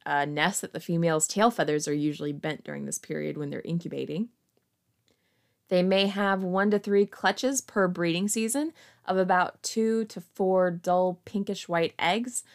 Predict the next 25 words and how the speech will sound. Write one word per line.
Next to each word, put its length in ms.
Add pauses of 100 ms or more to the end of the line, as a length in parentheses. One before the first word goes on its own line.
(140)
with 260
reddish 340
brown 280
splotches 540
on 140
them. 240 (460)
The 140
incubation 680
takes 320
roughly 340
two 260
weeks, 480
and 200
the 180
chicks 320
will 120
fledge 480
by 240
about 340
ten 280
to 60
thirteen 480
days 260
after 220
hatching. 480